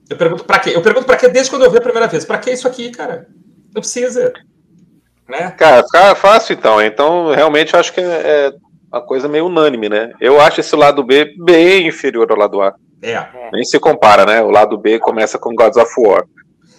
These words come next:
Speaker 1: É, mas
Speaker 2: Né? São as
Speaker 1: God
Speaker 3: Mas
Speaker 1: of
Speaker 3: tem
Speaker 1: War.
Speaker 3: Styria.
Speaker 2: É bem... é seis e seis, né? Tirando Styria, tirando a
Speaker 3: É.
Speaker 2: faixa título, que é maravilhosa.
Speaker 3: Maravilhosa.
Speaker 2: Agora, eu acho Gods of War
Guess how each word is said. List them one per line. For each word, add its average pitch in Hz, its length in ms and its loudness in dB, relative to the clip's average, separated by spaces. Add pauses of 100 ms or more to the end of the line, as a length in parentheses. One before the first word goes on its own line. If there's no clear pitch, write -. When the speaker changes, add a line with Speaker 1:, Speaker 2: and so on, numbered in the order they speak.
(240)
Speaker 1:
É, 107 120 -16
mas 92 100 -14
Speaker 2:
Né? 95 120 -2
São 101 200 -4
as 98 180 -2
Speaker 1:
God - 120 -4 (360)
Speaker 3:
Mas - 180 -10
Speaker 1:
of 165 120 -10
Speaker 3:
tem - 200 -6
Speaker 1:
War. - 120 -8
Speaker 3:
Styria. 214 380 -6
Speaker 2:
É 104 40 4
bem... 120 220 6
é 123 140 6
seis 143 340 4
e 147 60 0
seis, 104 340 2
né? 104 100 -8
Tirando 165 380 4
Styria, 139 520 2 (200)
tirando 117 320 -2
a 123 60 0
Speaker 3:
É. 120 40 -14
Speaker 2:
faixa 131 280 -2
título, 135 420 -2
que - 160 -4
é 143 80 2
maravilhosa. 135 640 2 (480)
Speaker 3:
Maravilhosa. 120 420 -6
Speaker 2:
Agora, 117 640 4
eu 165 260 4
acho 170 560 2
Gods 196 220 4
of 196 240 0
War 170 380 6